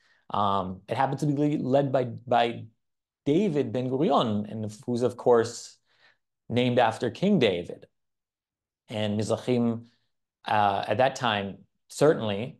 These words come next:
and today, are very, uh, cared very much about Jewish tradition and the symbolism of a, of a new Jewish state being led by,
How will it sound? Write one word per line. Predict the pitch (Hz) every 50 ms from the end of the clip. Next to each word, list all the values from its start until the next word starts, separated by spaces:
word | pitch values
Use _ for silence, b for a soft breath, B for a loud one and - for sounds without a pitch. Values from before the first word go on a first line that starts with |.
| _ -
and | 110 107
today, | 107 - 117 131 135 120 107 113 123 135
are | 117 - - - 113 110
very, | 104 104 113 110 110 110 110 107 107 104 - -
uh, | 113 104 104 - - - - - _ _ _ _ _ _ _ _ _ _ _ _ -
cared | - 135 127 117
very | 131 123 117
much | 120 156 214 208 -
about | 120 110 117 110 107
Jewish | 113 113 110 107 -
tradition | - 113 101 107 101 95 - - 107 113 131 135 -
and | 117 107 107 101 107 104 B B B B B B -
the | 123
symbolism | 113 - - 143 135 139 139 127 113 123 120 113
of | 110 110 104
a, | 110 107 104 110 -
of | - 113 101
a | 110
new | 113 117 120 120
Jewish | 113 104 117 120 113 113
state | - - - 139 135 123 - -
being | 117 113 110 110
led | 110 117 117 117 107
by, | 101 107 101 98 98 98 98 95